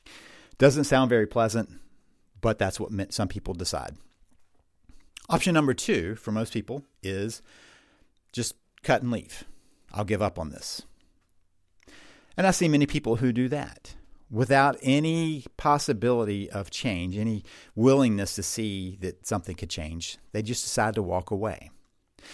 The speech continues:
They see that as their only other option. "I either stay in a miserable relationship or I leave." That's option one or option two.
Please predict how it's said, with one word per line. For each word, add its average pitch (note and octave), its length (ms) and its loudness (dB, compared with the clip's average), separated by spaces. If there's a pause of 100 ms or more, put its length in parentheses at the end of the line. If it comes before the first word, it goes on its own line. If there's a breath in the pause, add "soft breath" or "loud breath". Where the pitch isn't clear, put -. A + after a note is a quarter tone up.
(140 loud breath)
They A2 100 -6
see A#2+ 200 -2
that A2 260 0
as G2 460 -6
their G2 220 -6
only A#2 480 -4
other F#2+ 300 -6
option. G2 540 -6 (100)
"I G#2 140 -6
either B2+ 340 -2
stay A2+ 340 0
in B2+ 120 2
a - 20 4
miserable C#3+ 420 2
relationship G#2+ 720 0 (1120 soft breath)
or G#2+ 500 4
I A#2 120 -2
leave." - 540 -8
That's F#2 180 -8
option F2+ 320 -2
one C#3 260 0 (260)
or A#2 140 0
option G#2+ 240 -4
two. - 280 -12